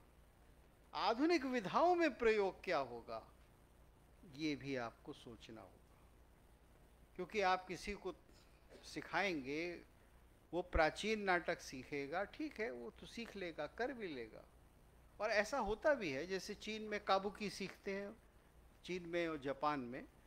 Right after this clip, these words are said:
वो काबुकी आर्टिस्ट हैं, सारी लाइफ काबुकी आर्टिस्ट रहते हैं। जैसे यहाँ भी हमारे यहाँ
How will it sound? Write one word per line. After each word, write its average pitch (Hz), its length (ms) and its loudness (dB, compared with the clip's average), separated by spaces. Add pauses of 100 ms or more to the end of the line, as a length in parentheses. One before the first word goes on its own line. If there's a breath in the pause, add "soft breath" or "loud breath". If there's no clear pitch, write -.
(280 soft breath)
वो 170 60 0
काबुकी 180 520 6
आर्टिस्ट 165 540 4
हैं, 233 120 -4
सारी 160 320 0
लाइफ 151 360 -2
काबुकी 135 420 -6
आर्टिस्ट 131 500 -8
रहते 120 260 -10
हैं। 143 280 -12
जैसे 202 260 -2
यहाँ 185 280 -2
भी 180 140 -4
हमारे 160 400 -2
यहाँ 151 140 -4